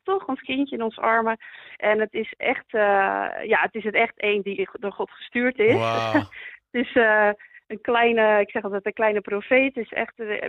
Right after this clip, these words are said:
Speaker 1: een grote anointing op haar leven, heb ik het idee altijd. En, ehm, ja, ze, ze is gekomen, ze is gebleven. En ik zei het ook gelijk met zes weken. "Ja, ik ben zwanger." Dat zeiden sommigen,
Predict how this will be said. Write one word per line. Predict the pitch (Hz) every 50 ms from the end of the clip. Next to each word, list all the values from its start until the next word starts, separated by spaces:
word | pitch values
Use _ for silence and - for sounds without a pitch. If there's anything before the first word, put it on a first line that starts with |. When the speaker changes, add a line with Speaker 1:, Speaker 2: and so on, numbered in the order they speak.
| - - -
Speaker 1:
een | 220 214
grote | - - 226 220 220 214 - 208 196 190 190 185 - _ _ _ _ _ _ _ _
anointing | - 214 214 220 226 233 233 - 220 214
op | 208 208
haar | - 202
leven, | 220 233 254 262 247 247
heb | 233 240
ik | 240 233
het | -
idee | 233 202 214 214 214
altijd. | 214 - - 196 190 196 202 196 190 - - - - _ _ - - _ - - - _ _ _
En, | - - 240 233
ehm, | 226 214 208 202 202 202 196 196 190 - _ _ _ _
ja, | 233 262 247 151 98 185
ze, | 214 - 226 214 214 -
ze | 226
is | 220 - -
gekomen, | - 214 - 247 233 233 220 220 208 202
ze | - 220
is | 208 -
gebleven. | - 226 202 220 226 220 220 220 - - - -
En | - 202
ik | 202 -
zei | - - 202 202
het | 214 -
ook | 220 214 -
gelijk | - 196 190 196
met | - 202 -
zes | - - 220 220 -
weken. | 208 214 214 226 226 - 208 190 185 196 196
"Ja, | 208
ik | 208 202
ben | 214 202 196
zwanger." | - 214 226 220 202 190
Dat | 202 196
zeiden | - 196 190 190 190
sommigen, | - 196 196 185 - _